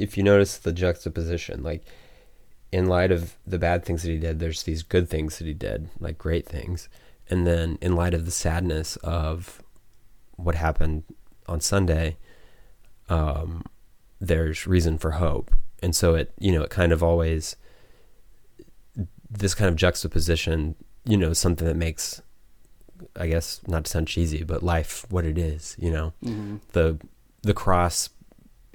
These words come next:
Speaker 1: being, like, the most dramatic example of juxtaposing hope with despair. Um, but,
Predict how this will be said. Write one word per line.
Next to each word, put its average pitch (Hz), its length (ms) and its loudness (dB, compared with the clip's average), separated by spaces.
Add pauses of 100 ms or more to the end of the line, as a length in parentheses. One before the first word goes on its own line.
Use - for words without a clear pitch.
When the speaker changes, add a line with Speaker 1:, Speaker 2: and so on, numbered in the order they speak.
(160)
Speaker 1:
being, 87 260 2
like, 80 200 -4
the - 80 2
most 87 240 4
dramatic 90 500 -2
example 82 480 -2
of 78 180 -4 (520)
juxtaposing 82 760 4
hope 85 300 2
with 80 300 -2
despair. 80 640 -4 (600)
Um, 76 640 0 (1500)
but, 87 420 2